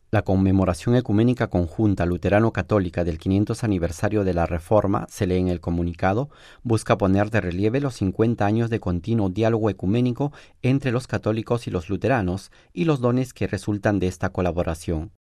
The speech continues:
La conmemoración católica luterana, además, se centra en los temas de la acción de gracias, del arrepentimiento y el compromiso de testimonio común.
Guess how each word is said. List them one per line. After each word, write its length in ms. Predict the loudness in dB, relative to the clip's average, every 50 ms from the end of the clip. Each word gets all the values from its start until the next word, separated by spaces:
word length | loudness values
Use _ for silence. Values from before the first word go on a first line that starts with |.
| _ _ _
La 180 | -4 -4 -2 0
conmemoración 600 | 2 2 4 4 4 4 2 2 0 0 0 0
católica 380 | 0 0 0 0 -2 -2 -2 -2
luterana, 600 | -2 0 0 0 0 2 2 2 2 0 -2 -2
además, 400 | -4 -2 -2 0 0 0 0 0
se 100 | -2 -6
centra 380 | -6 -2 0 0 0 0 0 -2
en 60 | -2
los 120 | -2 -4 -2
temas 300 | -2 0 0 0 0 -2
de 80 | -2
la 80 | -2 -4
acción 260 | -4 -2 -2 0 0
de 80 | 0 0
gracias, 560 | 0 0 0 -2 -4 -6 -6 -6 -8 -10 -14 -20 -20 _ _
del 160 | -2 0 0
arrepentimiento 840 | 2 2 0 0 0 0 0 0 0 0 0 2 2 0 0 0 0 0
y 60 | 0
el 100 | -2 -2
compromiso 580 | -2 -2 -2 0 0 0 0 0 0 -2 -2
de 100 | -2 -2
testimonio 640 | -2 -4 -6 -6 -4 -2 -2 0 0 0 0 -2 -2
común. 420 | -2 0 0 2 2 0 -2 -6